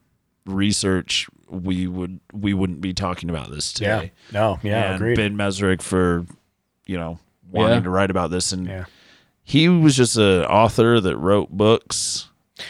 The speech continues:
Speaker 1: Did
Speaker 2: Well
Speaker 1: not ever wanna write a book about U F Os, wasn't a believer in U F Os. And then after he met Chuck, learned his story, started looking into all of this, he's like,
Speaker 2: Wait a minute.
Speaker 1: wow, this, the evidence is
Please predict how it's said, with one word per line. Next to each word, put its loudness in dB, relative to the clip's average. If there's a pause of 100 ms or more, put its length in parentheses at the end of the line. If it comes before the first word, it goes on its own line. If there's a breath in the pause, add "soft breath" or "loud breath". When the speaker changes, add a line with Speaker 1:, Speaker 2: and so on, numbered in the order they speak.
(180 loud breath)
Speaker 1:
Did 2
Speaker 2:
Well 6
Speaker 1:
not 4
ever 0
wanna -2
write -2
a -4
book -2
about 4
U 4
F 2
Os, 4
wasn't 0
a -6
believer 0
in -2
U -2
F -2
Os. 2
And -8
then -6
after -4
he -4
met -6
Chuck, 0 (460 soft breath)
learned -2
his -2
story, -2 (280)
started 0
looking -2
into 2
all 4
of -4
this, 0
he's -2
like, 0 (840)
Speaker 2:
Wait -4
a -2
minute. -4
Speaker 1:
wow, 2
this, -10
the 0
evidence -2
is -4